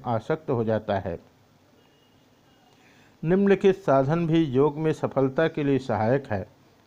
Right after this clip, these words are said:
और वे हैं नियम, अर्थात नियमित अभ्यास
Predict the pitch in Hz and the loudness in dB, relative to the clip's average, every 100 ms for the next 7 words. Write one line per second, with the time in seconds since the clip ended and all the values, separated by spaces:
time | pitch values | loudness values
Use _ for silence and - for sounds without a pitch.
0 | - 131 120 160 147 139 120 120 147 120 | -2 -2 0 0 0 0 0 0 0 0
1 | - - _ _ - 143 156 160 160 131 | -6 -16 _ _ -4 -2 2 0 0 -4
2 | 135 156 160 165 110 110 127 139 143 | -2 -2 -4 -4 -6 -2 0 0 0